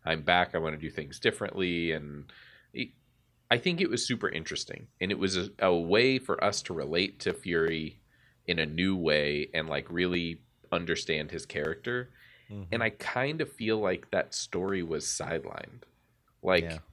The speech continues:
Speaker 1: we really only got it in bits and pieces, and by the end, it was just sort of like, "You've said the same thing every single time this has been brought up, but we haven't seen you, like, work through it or,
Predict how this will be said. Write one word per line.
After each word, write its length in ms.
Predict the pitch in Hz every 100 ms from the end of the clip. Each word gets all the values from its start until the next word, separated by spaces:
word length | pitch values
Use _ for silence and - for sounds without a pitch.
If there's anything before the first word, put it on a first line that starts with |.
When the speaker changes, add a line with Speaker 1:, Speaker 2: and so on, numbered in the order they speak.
| _ _ _ _ -
Speaker 1:
we 160 | 110
really 400 | 101 107 123 123
only 240 | 107 107 98
got 300 | - 95 101
it 160 | -
in 120 | 87 78
bits 260 | 90 -
and 120 | 135 80
pieces, 640 | 85 87 - 117 113 - 104
and 100 | 90
by 140 | 92
the 240 | 87 85
end, 380 | 82 92 98 98 -
it 80 |
was 160 | 85 82
just 220 | - -
sort 180 | 98 87
of 140 | 85
like, 360 | 85 78 - - _ _ _ _ _ _ _ _ _ -
"You've 240 | 87 92
said 280 | - 92 90
the 80 | 90
same 360 | - 82 82 85
thing 420 | - 82 85 87 80
every 200 | 78 82
single 280 | 90 82
time 260 | 80 80 82
this 140 | 80
has 100 | 85
been 160 | 76 80
brought 260 | 73 78 78
up, 240 | 76 - - -
but 160 | -
we 100 | 85
haven't 280 | 73 87 87
seen 180 | - 87
you, 100 | 90
like, 160 | 85 -
work 380 | 73 76 85 -
through 340 | - 80 82
it 260 | 92 98 -
or, 380 | 85 80 80 -